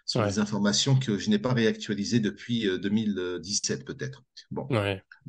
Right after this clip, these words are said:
Speaker 2: ouais.
Speaker 1: à, à vérifier tout de même par précaution, euh, on pouvait réduire à un an si on avait plus de huit cents logements qui étaient construits dans un périmètre, euh, donc, euh, un certain nombre de kilomètres à, à proximité de l'établissement,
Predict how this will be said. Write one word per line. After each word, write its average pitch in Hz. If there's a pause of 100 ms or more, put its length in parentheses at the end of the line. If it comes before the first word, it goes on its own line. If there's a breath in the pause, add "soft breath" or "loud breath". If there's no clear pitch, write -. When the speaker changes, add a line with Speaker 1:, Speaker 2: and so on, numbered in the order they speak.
Speaker 2:
ouais. 120
Speaker 1:
à, 101
à 107
vérifier 110
tout 117
de 104
même 110
par -
précaution, - (640 loud breath)
euh, 117
on 135
pouvait 151
réduire 123
à 131
un 151
an 143
si -
on 117
avait 117
plus 139
de 135
huit 123
cents 131
logements 131
qui 127
étaient 107
construits 117
dans 107
un 107
périmètre, 104
euh, 87
donc, 80
euh, 85
un 82
certain 107
nombre 101
de 98
kilomètres 101
à, 82 (200 loud breath)
à -
proximité 104
de 90
l'établissement, 107